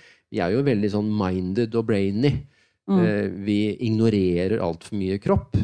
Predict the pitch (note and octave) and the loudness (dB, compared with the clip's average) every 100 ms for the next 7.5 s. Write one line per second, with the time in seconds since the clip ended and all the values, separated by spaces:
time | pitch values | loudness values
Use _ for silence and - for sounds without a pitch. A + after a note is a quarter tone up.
0 | - A#2 A2+ G#2+ G#2 - G#2+ G#2+ F#2+ - | -2 -4 -2 -2 -2 -2 -2 0 0 2
1 | A#2+ A2+ G2+ A#2+ C3 G#3+ G3+ _ _ _ | 2 2 2 0 0 0 -2 _ _ _
2 | _ - C#3 D#3 C3 C3 B2+ A2+ F#2+ - | _ -2 0 2 2 2 0 -2 -2 -4
3 | D3 C#3 C3 C3 C3 - B2+ B2+ B2+ B2 | -4 -2 0 -2 -4 -2 -2 -2 -4 -4
4 | A#2+ A#2+ A2+ G#2+ A#2+ B2 B2+ B2 - - | -2 -2 -4 -4 -4 -2 -2 -4 -8 -6
5 | - G#2+ G2+ A#2 C#3 C3+ C3 - B2 C3 | 0 2 2 0 0 -2 -4 -2 0 0
6 | C#3 C3 A#2+ B2 - _ _ - F3 - | -2 -2 -2 -4 -12 _ _ -2 -2 -2
7 | _ _ G3 G3+ | _ _ -2 0